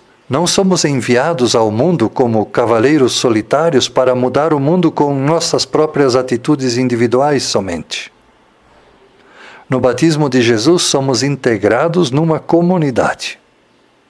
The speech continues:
num novo povo de Deus. E esse novo povo de Deus é a igreja. É na igreja que Deus continuará nos presenteando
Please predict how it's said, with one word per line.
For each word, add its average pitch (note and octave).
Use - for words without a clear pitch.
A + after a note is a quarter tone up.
num B2+
novo D3
povo C3
de A2+
Deus. -
E C3
esse F3+
novo D#3
povo C#3
de A#2
Deus E3
é C3
a C#3+
igreja. B2+
É D3+
na E3+
igreja D#3+
que C3
Deus D3
continuará C#3+
nos A#2
presenteando A#2+